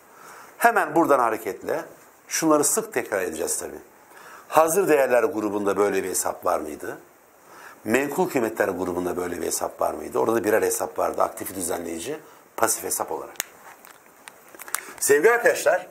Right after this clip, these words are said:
alıcılar hesabı işletmenin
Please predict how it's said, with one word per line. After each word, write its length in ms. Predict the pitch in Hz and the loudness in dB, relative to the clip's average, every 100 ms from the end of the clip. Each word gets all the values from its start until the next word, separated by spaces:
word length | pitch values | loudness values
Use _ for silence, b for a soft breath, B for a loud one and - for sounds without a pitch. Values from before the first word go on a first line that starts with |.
| - - - - _ _ _ - - _ _ - - - | -18 -20 -20 -20 _ _ _ -20 -20 _ _ -20 -20 2
alıcılar 460 | 131 135 143 196 247 | 4 4 2 2 2
hesabı 560 | - 127 98 87 147 - - _ _ _ _ _ _ _ _ _ _ _ _ _ _ - _ _ _ _ _ _ _ _ _ _ _ _ _ - _ _ _ _ _ _ _ - - _ _ | 2 4 4 2 -4 -8 -16 _ _ _ _ _ _ _ _ _ _ _ _ _ _ -20 _ _ _ _ _ _ _ _ _ _ _ _ _ -20 _ _ _ _ _ _ _ -20 -20 _ _
işletmenin 920 | 147 - 175 175 190 208 233 220 - | -2 2 2 2 2 2 2 -4 -14